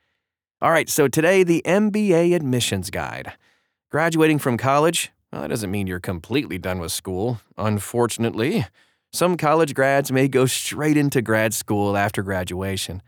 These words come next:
Others may opt to work for a few years to just to kinda get some professional experience under their belt. So going to business school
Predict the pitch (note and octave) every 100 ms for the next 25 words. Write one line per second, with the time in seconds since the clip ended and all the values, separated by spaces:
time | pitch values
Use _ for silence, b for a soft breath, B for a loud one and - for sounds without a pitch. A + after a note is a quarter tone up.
0 | _ _ _ - D3 B2+ G#2+ G2+ G#2+ G#2
1 | A#2+ - G#2 G#2 A2+ - G#2+ F#2+ G#2+ F#2
2 | E2+ F2+ A2+ A#2+ - G2 - A2+ - B2+
3 | B2 A#2 - A2 - G#2+ - B2 - F#2+
4 | E2 - C#3 D3 B2 G2+ G#2+ F#2+ E2 D2
5 | D#2 D2 - _ _ _ _ _ _ _
6 | _ - F3 A3 B3 D3 C3 E3+ C3 A2+
7 | - G#2+ G2 F#2+